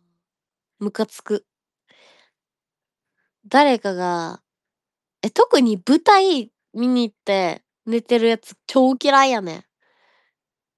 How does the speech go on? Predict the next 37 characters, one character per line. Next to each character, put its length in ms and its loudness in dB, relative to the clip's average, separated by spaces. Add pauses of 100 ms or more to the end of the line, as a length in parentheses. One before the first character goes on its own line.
(480)
超 320 0
嫌 360 0
い。 60 -14 (1120)
映 200 2
画 140 -2
と 100 -6
か 120 -4
も 120 -8
そ 180 -12
う 20 -12
だ 100 -14
け 140 -16
ど、 460 -14
誰 240 2
か 160 -20
が 160 -8
人 260 -4
生 500 -10
の 160 -14
さ、 320 -10 (420)
た 140 -16
く 80 -20
さ 200 -2
ん 60 -2
の 120 -4
時 160 -16
間 300 -10
を 80 -12
使 500 -20
っ 60 -12
て 180 -12
さ、 360 -4 (460)
作 260 -10
っ 40 -8
た 220 -16
作 300 -16
品 680 -8